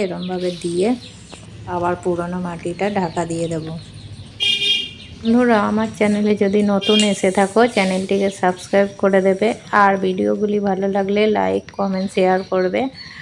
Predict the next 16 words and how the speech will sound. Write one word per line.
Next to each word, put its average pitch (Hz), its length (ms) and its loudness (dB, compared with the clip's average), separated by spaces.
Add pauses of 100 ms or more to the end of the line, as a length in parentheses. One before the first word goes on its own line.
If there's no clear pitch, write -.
(280)
আর, 190 280 0 (120)
উম, 185 320 -2 (240)
চ্যানেলটিকে 202 540 0
সাবস্ক্রাইব 208 520 -4 (200)
করে 196 280 0
রাখলে 185 400 0
নতুন 202 360 -2
নতুন 196 380 -4
ভিডিও 190 360 0 (100)
সবার, 190 420 2 (140)
উম, 202 220 0 (380)
আগে 185 340 -4
তোমাদের 185 460 -2
কাছে 185 320 -2 (220)
পৌঁছে 185 400 0
যাবে। 170 280 0